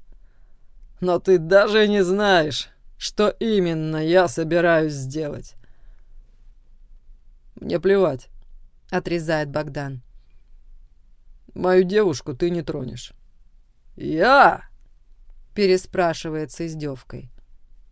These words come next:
Speaker 1: «Конечно, нет. И твои люди тоже не тронут. Только рискни. Только попробуй.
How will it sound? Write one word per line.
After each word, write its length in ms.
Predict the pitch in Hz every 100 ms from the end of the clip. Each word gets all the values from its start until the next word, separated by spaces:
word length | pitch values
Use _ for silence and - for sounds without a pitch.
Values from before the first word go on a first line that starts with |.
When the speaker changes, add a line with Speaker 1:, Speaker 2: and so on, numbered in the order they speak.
| -
Speaker 1:
«Конечно, 840 | - 208 190 175 165 147 - 175 185
нет. 360 | 170 143 - - - - - - - - - - - - - - - - - - -
И 120 | 160
твои 280 | 156 180 196
люди 300 | 214 247 165
тоже 320 | - 175 139 147
не 120 | 135
тронут. 440 | 151 139 127 - - - - - - - -
Только 320 | 185 170 196
рискни. 540 | 190 185 180 151 131 - - - - - -
Только 420 | - 196 208 208 202
попробуй. 640 | 196 196 170 147 156